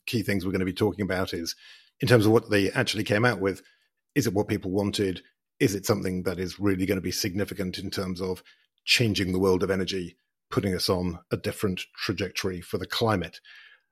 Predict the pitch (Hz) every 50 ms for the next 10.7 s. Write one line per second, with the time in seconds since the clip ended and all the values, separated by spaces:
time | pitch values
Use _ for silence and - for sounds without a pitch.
0 | _ _ _ - 139 123 - - 156 147 147 143 139 127 101 - - 131 123 131
1 | 139 147 151 143 147 - - - 139 131 113 - - 135 143 135 - - 147 139
2 | - 131 117 - - 151 143 - 143 135 127 135 131 131 135 120 139 123 127 113
3 | 127 123 117 117 - - 143 131 127 - 135 127 123 117 110 - - - _ -
4 | - - - 135 - - - 143 139 127 123 - - - - - 127 107 - -
5 | - 135 131 127 131 135 139 143 135 - - - - - - - - - - 131
6 | 120 120 127 143 131 123 104 - - _ - 131 113 - 127 123 123 120 110 127
7 | 120 - - - 135 127 123 117 120 131 131 135 131 131 123 - 139 127 113 -
8 | 123 117 123 123 117 110 107 - _ _ _ _ _ _ - 147 139 131 127 123
9 | 120 113 104 - 123 120 98 95 117 113 110 107 104 - - 117 98 98 - -
10 | - - 151 143 143 139 135 131 117 - - - -